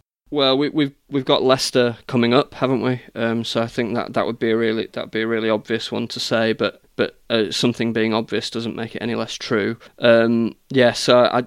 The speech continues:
that, that's the kind of fixture on, on the horizon that, that worries me. I think we've also got, uh, we've got Southampton coming up,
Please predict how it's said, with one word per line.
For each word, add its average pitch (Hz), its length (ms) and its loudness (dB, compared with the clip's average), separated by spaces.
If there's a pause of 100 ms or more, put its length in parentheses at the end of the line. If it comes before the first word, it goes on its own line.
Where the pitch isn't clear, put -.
that, - 320 0 (120)
that's - 280 2
the 135 80 -8
kind 127 180 -2
of 113 80 -2
fixture - 420 -2
on, 120 240 0
on 117 140 4
the 110 80 2
horizon 113 520 2
that, - 160 -6
that 123 100 -4
worries 120 340 -4
me. 120 180 -2
I 107 100 -8
think - 440 -8 (100)
we've 123 240 -4
also 120 400 0
got, 110 300 -4 (240)
uh, 107 420 -4
we've 113 140 -10
got - 140 -6 (220)
Southampton 123 680 -4
coming 127 240 -6
up, - 240 -8